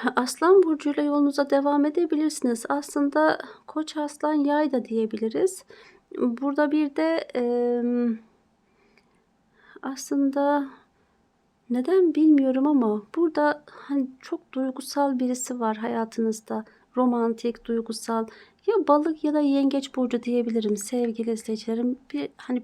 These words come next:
böyle bir kişi de sanki sizinle birlikte bir yola, eee, ya gitmek istiyor ya ortaklaşa kurduğunuz bir insan ya da evlenmek istediğiniz kişi bu burçlardan birisi olabilir.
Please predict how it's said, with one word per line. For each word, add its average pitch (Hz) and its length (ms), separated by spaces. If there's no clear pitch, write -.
böyle 311 220
bir 254 100
kişi - 220
de 254 80
sanki 254 380
sizinle 262 440
birlikte 233 400
bir 247 140
yola, 233 500
eee, 226 160
ya 226 280
gitmek 370 520
istiyor 226 400
ya 262 260
ortaklaşa 302 640
kurduğunuz 269 600
bir 240 140
insan 226 400
ya 247 220
da - 120
evlenmek 294 520
istediğiniz 269 440
kişi 254 340
bu 330 140
burçlardan 262 680
birisi 247 320
olabilir. 226 520